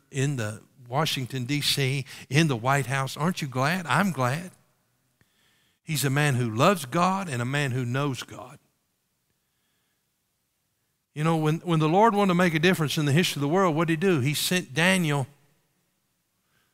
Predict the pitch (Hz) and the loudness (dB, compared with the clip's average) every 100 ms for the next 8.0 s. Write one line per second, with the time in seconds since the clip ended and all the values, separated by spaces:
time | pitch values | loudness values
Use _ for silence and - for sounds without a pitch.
0 | _ _ 135 156 170 123 104 - _ _ | _ _ -4 0 0 -2 -10 -16 _ _
1 | _ _ _ _ _ _ _ _ _ _ | _ _ _ _ _ _ _ _ _ _
2 | _ _ _ _ _ _ 175 196 233 277 | _ _ _ _ _ _ 0 4 6 6
3 | 190 185 214 247 247 294 190 208 214 247 | 2 -2 2 2 4 2 2 4 6 4
4 | 233 226 214 - - - - - 269 185 | 4 2 2 0 -2 0 2 4 4 2
5 | 139 226 320 269 - 196 - - 180 202 | 0 4 4 4 2 2 2 0 2 4
6 | 233 127 117 - - _ 147 202 240 190 | 2 0 -4 -6 -20 _ -2 0 0 0
7 | 147 196 214 196 160 156 247 254 _ | 4 2 2 -4 -6 -6 -8 -12 _